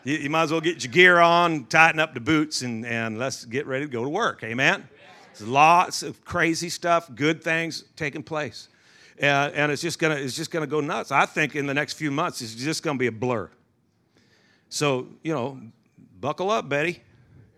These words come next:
Amen. Don't, don't, don't let little things,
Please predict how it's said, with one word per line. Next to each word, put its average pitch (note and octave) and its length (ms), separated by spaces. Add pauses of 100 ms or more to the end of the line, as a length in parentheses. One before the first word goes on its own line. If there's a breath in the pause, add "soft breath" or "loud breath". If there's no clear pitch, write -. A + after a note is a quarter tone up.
(560 soft breath)
Amen. D3+ 440 (300 soft breath)
Don't, D#3+ 240
don't, B3 260
don't D4 220
let B3 160
little A3 200
things, E3 520